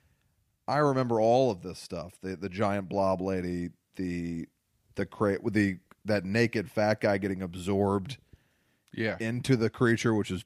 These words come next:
Speaker 1: particularly disgusting." Um, there's lots of really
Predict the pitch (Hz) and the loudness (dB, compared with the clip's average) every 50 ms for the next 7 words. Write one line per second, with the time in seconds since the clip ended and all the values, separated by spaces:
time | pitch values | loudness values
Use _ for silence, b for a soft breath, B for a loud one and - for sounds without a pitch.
0 | _ _ _ 117 107 - - - 143 131 - 123 104 87 87 87 92 - - - | _ _ _ -4 -4 -4 2 2 2 2 2 0 0 0 -2 -4 -6 -6 0 2
1 | 110 107 101 - - 98 92 90 - _ _ _ _ _ _ _ _ _ _ _ | 2 2 2 0 -4 -4 -4 -6 -8 _ _ _ _ _ _ _ _ _ _ _
2 | _ _ _ _ _ _ - - 95 101 101 101 101 98 98 98 98 98 101 98 | _ _ _ _ _ _ -4 0 2 4 6 6 6 6 6 6 6 6 4 4
3 | 98 98 - - - 120 139 151 147 165 190 196 - 185 147 127 131 139 147 151 | 2 0 -4 -2 2 4 4 6 6 6 4 6 6 4 6 8 8 8 8 8
4 | 143 139 139 | 6 4 4